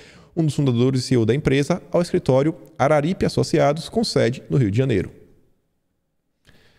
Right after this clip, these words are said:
Vai ficar um pouco mais difícil de banir o Telegram agora, né? Tão bem chateados. E eu quero puxar esse tema, não por causa do Mitch nem nada, mas por causa disso daqui, ó.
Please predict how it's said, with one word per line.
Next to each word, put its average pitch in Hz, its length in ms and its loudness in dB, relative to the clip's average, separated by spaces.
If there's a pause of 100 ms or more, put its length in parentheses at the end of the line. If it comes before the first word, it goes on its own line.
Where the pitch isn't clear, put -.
(240)
Vai 98 80 -6
ficar 120 140 -2
um 123 40 0
pouco 147 220 0
mais 151 140 2
difícil 139 260 -8
de 135 60 -2
banir 135 320 0
o - 40 -4
Telegram 104 440 0
agora, 123 320 2
né? 107 200 -2 (580)
Tão 143 100 -4
bem 80 180 -2
chateados. - 680 -2 (100)
E 139 80 0
eu 170 60 2
quero 233 180 -2
puxar 170 240 0
esse 135 160 -2
tema, 143 360 -2
não 269 120 -8
por - 80 -16
causa 160 140 -2
do 135 80 -2
Mitch 131 180 -2
nem 101 100 0
nada, 127 280 0
mas 127 80 0
por - 60 -8
causa 135 100 0
disso - 120 -10
daqui, 151 260 0
ó. - 80 -4